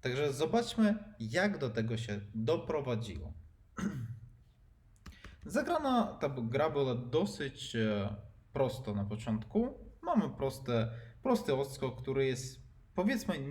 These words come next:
nie dość popularny. Zazwyczaj już teraz grają tak, ale też jest możliwy do rozegrania. Rozegrane było jedno z standardowych dziosek na ten moment w obecnym świecie, e, w, tam w obecnej po-, popularności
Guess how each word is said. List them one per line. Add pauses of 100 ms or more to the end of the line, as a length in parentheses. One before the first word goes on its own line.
nie
dość
popularny. (480)
Zazwyczaj
już
teraz
grają
tak,
ale
też
jest
możliwy
do
rozegrania. (280)
Rozegrane
było
jedno
z
standardowych
dziosek (380)
na
ten
moment
w
obecnym
świecie,
e, (1160)
w,
tam
w
obecnej (140)
po-,
popularności